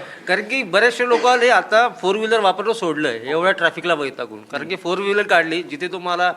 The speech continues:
अर्धा तास लागणार, तिथे एक ते दीड तास लागणार. ठीक आहे?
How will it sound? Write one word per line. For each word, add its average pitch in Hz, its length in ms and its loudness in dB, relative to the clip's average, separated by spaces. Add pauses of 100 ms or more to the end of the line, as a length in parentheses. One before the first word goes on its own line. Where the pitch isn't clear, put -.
(160)
अर्धा 156 260 2
तास 190 200 2
लागणार, 185 300 0
तिथे 175 240 -4
एक 170 140 -8
ते 180 40 -4
दीड 156 220 -6
तास 156 160 -2
लागणार. 110 300 -8 (560)
ठीक 170 140 -2
आहे? 226 100 2